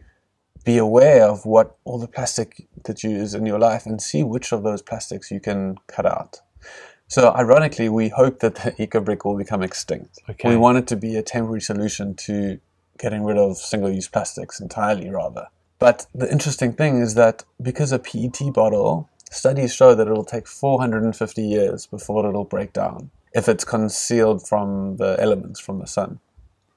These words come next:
Speaker 1: This means that if we package them cleverly into walls, we can detail them in such a way that we can reuse that material again and again,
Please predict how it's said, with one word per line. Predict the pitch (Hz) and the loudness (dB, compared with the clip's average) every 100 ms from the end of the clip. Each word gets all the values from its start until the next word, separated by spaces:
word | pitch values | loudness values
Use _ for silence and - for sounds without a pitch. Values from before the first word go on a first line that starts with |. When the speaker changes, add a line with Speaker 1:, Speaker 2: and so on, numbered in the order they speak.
| _ | _
Speaker 1:
This | 127 139 | 0 0
means | 135 139 131 113 | 0 0 0 2
that | 120 117 - | 6 6 6
if | 117 | -2
we | 127 147 | -2 -2
package | - 123 - | -4 -10 -10
them | - 117 | -4 -2
cleverly | 107 123 117 110 | 2 0 2 -2
into | 107 104 110 | -4 -6 -4
walls, | 120 135 104 104 120 - _ - | 0 2 0 -2 -8 -20 _ -6
we | 110 | -6
can | - 113 107 107 104 104 _ _ - | -4 -4 -2 -2 -4 -6 _ _ -4
detail | 120 127 135 117 | -2 0 2 4
them | 113 | 2
in | 104 | 0
such | - - | -6 -6
a | 113 | -2
way | 107 107 | -2 -2
that | 98 | -4
we | 95 | -8
can | 101 107 | -6 -6
reuse | 104 113 110 107 113 120 101 92 - - _ - | -4 -2 -2 0 2 2 0 -6 -12 -14 _ -20
that | 165 110 101 | -8 -6 -6
material | 107 - 107 98 95 | -6 -2 0 2 0
again | 95 104 | -2 -6
and | 104 101 | -6 -4
again, | 98 98 101 | -4 -6 -8